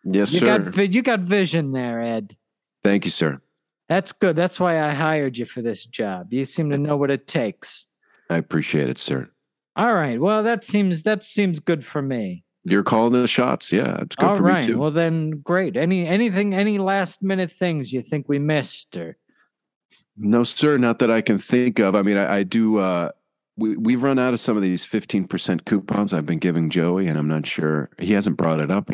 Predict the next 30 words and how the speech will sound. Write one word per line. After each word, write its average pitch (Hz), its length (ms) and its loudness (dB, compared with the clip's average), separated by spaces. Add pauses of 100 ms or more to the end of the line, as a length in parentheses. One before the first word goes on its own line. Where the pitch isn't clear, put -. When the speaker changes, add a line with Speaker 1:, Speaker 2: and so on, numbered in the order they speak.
Speaker 1:
yet. - 340 -4 (340)
Uh, - 60 -8 (360)
I 80 100 0
wasn't 80 280 0
sure 92 120 2
if - 100 -4
there 85 80 2
was 71 80 0
something 73 320 0
you 78 120 4
wanted 71 200 0
me 85 200 2
to 104 80 2
do 107 200 2
about 92 320 -2
it, 101 160 -2
or 62 420 -8
Speaker 2:
Hmm, 113 540 -6
I'll 175 180 2
look 185 220 0
into 123 440 -2
it. 85 140 -8 (360)
Coupons, 214 340 2 (240)
Speaker 1:
Right. - 40 -2
Speaker 2:
you 156 100 2
know, 151 100 2
they're 165 160 2
all 170 80 0
digital 147 520 0
now. 98 360 -4